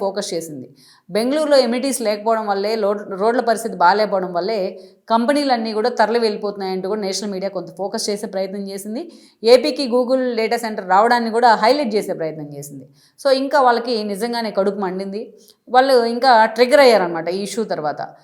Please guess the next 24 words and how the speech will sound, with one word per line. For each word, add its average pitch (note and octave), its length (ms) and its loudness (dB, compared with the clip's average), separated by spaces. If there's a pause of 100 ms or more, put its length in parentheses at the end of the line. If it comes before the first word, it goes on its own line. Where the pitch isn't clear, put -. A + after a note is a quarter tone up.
(240)
"ఏపీకి B3 400 4
ఎందుకు A#3+ 260 0
వెళ్ళింది A#3+ 360 2
Google, G#3+ 300 -2
మీరేం A3 400 2
చేశారు?" A#3 300 0
అని G3+ 160 -2
చెప్పి F#3+ 160 -4
ప్రెషర్ G3 400 0
కర్ణాటక G3 480 -2
ప్రభుత్వం F#3 300 -6
మీద F3+ 120 -12 (100)
పెరిగింది. F3+ 320 -4
అక్కడ G#3+ 220 -6
బీజేపీ G#3 380 -4
వాళ్ళని G3+ 220 -4
టార్గెట్ F#3+ 380 -2
చేస్తూ G3 280 -6
ఉంది. A3 180 -8 (480)
ఇక G#3 420 4
కుమారస్వామి B3 520 0
లాంటి F3+ 240 -2
వాళ్ళు D3+ 200 -4
కూడా, B2 220 -8